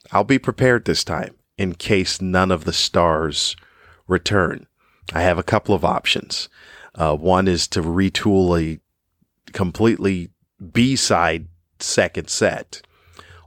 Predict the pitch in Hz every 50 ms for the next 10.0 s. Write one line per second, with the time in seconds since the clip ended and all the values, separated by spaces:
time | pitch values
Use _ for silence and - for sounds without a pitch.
0 | _ _ - - 139 127 104 92 87 82 82 82 82 _ _ _ _ _ _ _
1 | _ _ _ - - 120 98 82 - - 113 110 101 101 98 - - - - -
2 | - _ _ _ _ _ _ _ _ _ - - - - - 113 101 101 - -
3 | - - - - 104 98 90 90 90 87 90 87 87 82 80 - - 87 76 -
4 | _ - - _ - 92 87 82 85 80 82 82 78 - - - - - - -
5 | - - _ _ _ _ _ _ _ _ _ _ _ _ _ _ _ _ _ -
6 | - 101 90 85 - - 139 - - - - - 95 95 90 - - 101 92 113
7 | 104 - - - 110 107 104 - - 104 92 92 92 - - - - - - -
8 | - - - _ _ _ _ _ _ _ _ _ _ - - - 82 - - -
9 | 170 - - 92 85 95 95 - 90 85 87 87 - - - - - - - -